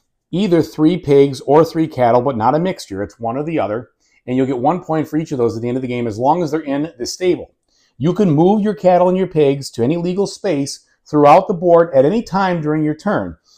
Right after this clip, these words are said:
These forests can hold one pig. These areas over here can hold two cattle.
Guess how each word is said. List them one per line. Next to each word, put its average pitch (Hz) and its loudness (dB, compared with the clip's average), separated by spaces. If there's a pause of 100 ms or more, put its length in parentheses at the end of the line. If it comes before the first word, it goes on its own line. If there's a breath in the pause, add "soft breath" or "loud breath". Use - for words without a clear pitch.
(340)
These 135 -2
forests 170 0
can 143 -6
hold 120 -2
one 107 -4
pig. 151 -2 (320)
These 139 -4
areas 143 2
over 131 2
here 185 2
can 165 -4
hold 123 -2
two 131 -10
cattle. 180 0